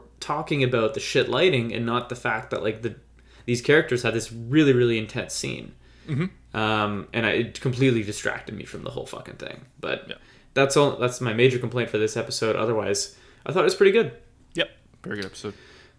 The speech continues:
Speaker 1: All right, for the love of Christ. Anime time.
Speaker 2: Feeling a little nostalgic, Dave? You, uh, you wanna, you wanna talk about some My Hero?
Speaker 1: <laughs> Let's talk about some My Hero Academia. So,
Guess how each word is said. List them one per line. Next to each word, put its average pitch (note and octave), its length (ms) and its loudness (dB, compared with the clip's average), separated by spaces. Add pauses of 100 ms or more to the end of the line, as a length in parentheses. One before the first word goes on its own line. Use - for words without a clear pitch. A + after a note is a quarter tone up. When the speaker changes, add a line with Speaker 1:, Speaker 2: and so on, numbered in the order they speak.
Speaker 1:
All A#2+ 80 -2
right, G#2 240 -2
for - 100 -10
the A#2+ 80 0
love A2 140 -2
of G#2 60 -4
Christ. - 480 -8 (640)
Anime G#2+ 380 0
time. G#2+ 400 -10 (480)
Speaker 2:
Feeling F3+ 240 -2
a F#3 40 0
little F3 120 -2
nostalgic, C3+ 440 -4
Dave? G3 300 -6
You, A2+ 80 -4
uh, G#2+ 140 -6
you G#2+ 140 -6
wanna, B2 180 -8
you A#2+ 80 -12
wanna C3 100 -10
talk C#3 140 -10
about D3+ 140 -12
some - 140 -14
My A#2 100 -8
Hero? C3+ 300 -8
Speaker 1:
<laughs> - 40 -20
Let's - 380 -8
talk G2 180 -6
about - 180 -14
some - 140 -10
My - 80 -10
Hero D#3+ 220 -4
Academia. - 400 -4
So, - 260 4